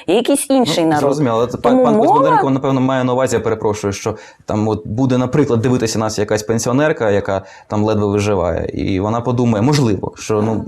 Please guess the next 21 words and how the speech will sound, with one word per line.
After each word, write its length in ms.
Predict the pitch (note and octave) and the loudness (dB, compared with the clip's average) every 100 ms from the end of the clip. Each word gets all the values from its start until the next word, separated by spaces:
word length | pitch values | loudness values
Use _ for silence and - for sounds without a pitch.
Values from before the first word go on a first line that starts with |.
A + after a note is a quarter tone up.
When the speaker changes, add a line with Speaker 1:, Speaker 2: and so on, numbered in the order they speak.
| - | -8
Speaker 2:
дайте 320 | G#2+ B2 B2 B2 | -2 -2 0 0
мені 240 | A#2+ A#2+ | 0 0
грошей, 440 | A#2 A#2 F#2+ F#2+ | 0 0 -2 -2
дайте 260 | F#2+ G2+ G#2 | -2 -2 -2
мені 220 | G#2 A2 | -2 0
на 100 | A2+ | 0
Speaker 1:
А 60 | - | 0
Speaker 2:
хліб. 140 | A#2+ | 0
Speaker 1:
при 80 | A#3 | 0
чому 280 | B3 A#3 G#3 | 0 0 2
тут 180 | G3 F#3 | 0 0
мова? 400 | F3 D#3+ D#3+ E3+ _ | 0 -2 -4 -12 _
Speaker 2:
Ну, 200 | A#2 C3+ | -2 2
от, 240 | D#3+ D#3+ D3 | 0 -2 0
е, 280 | D3 C#3+ C#3 D#3 | 2 4 2 0
першочерговість. 640 | D3 E3+ G3+ C#3 A#2+ D4 | 0 2 2 4 4 4
Speaker 1:
Який 120 | C#4 B3+ | 4 4
зв'язок? 460 | D4+ C#4 D4 F3+ | 4 4 4 4
Speaker 2:
До, 140 | B2 C3+ - | 2 -2 -2
до 140 | B2+ | -2
чого? 400 | - G#2+ F2+ - | 0 -2 -2 -8